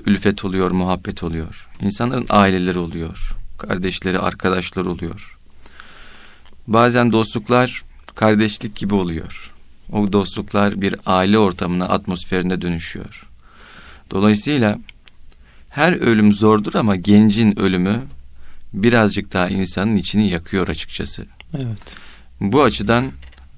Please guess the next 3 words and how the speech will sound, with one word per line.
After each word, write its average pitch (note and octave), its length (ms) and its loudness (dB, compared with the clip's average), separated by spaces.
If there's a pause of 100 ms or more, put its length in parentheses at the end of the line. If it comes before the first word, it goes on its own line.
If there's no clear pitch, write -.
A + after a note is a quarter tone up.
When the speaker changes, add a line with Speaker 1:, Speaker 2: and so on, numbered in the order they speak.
Speaker 1:
hakikaten A#2 600 0 (880)
tarifsiz A2 760 2
hislerimiz G2 840 0